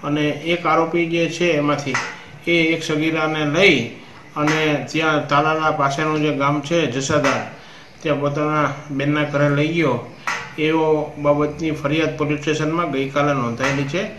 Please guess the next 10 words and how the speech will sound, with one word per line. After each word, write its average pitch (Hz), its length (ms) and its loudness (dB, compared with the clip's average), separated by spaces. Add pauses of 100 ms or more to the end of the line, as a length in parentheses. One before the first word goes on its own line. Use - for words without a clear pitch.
(320)
જે 147 140 2
આઈ 123 100 0
પી 156 200 -2
સી 151 140 -2
ત્રણસો 143 380 -2
ત્રેસઠ, 135 300 -2
ત્રણસો 143 520 -4
છાસઠ, 135 540 -2 (440)
ત્રણસો 143 380 2
ચોપન, 139 520 0